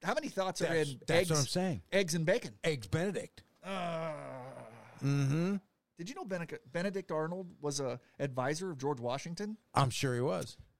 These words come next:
Speaker 2: I'm sure he was.
Speaker 1: Not part of the show.
Speaker 2: Random facts. That's all we got for you, random facts.
Speaker 1: It's not true. It's not true.
Speaker 2: Did you know that it's an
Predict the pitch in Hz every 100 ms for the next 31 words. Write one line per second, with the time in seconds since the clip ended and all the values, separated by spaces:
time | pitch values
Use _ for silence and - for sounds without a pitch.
0 | _ 131 135 - 135 127 160 120 - -
1 | _ _ _ _ 139 139 - 135 123 131
2 | - - - - - - 117 117 113 110
3 | - - - - - - - - 101 -
4 | 98 98 107 104 - 95 92 92 95 95
5 | 98 - - - 170 - 190 120 _ _
6 | _ _ _ 120 - 107 - _ - -
7 | - - 151 143 220 220 214 190 170 -
8 | 156 - 160